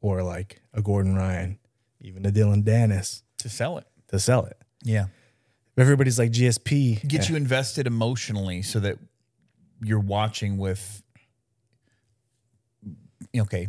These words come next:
Speaker 2: Mayweather. Mayweather
Speaker 1: Mm.
Speaker 2: was good at that.
Speaker 1: Yeah.
Speaker 2: People pay money, love him or hate him. You either paid money 'cause you wanted to watch him win, or you paid money because you were hoping somebody beat him.
Speaker 1: Mm-hmm.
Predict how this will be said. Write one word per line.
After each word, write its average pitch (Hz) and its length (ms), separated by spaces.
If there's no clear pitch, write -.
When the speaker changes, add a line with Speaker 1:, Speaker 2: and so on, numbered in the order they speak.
Speaker 2:
Mayweather. 104 520
Mayweather 101 260
Speaker 1:
Mm. 85 40
Speaker 2:
was 98 100
good 76 140
at 104 100
that. 110 160
Speaker 1:
Yeah. 95 240
Speaker 2:
People 127 320
pay 101 340
money, 95 420
love 123 240
him 165 120
or 147 80
hate 147 200
him. 98 200
You 104 160
either 107 140
paid 110 220
money 113 180
'cause 104 180
you 101 100
wanted 101 220
to 104 80
watch 92 260
him 98 100
win, 98 280
or 107 100
you 104 80
paid 104 260
money 98 180
because 101 260
you 92 80
were 90 60
hoping 101 420
somebody 85 300
beat - 220
him. - 140
Speaker 1:
Mm-hmm. 104 260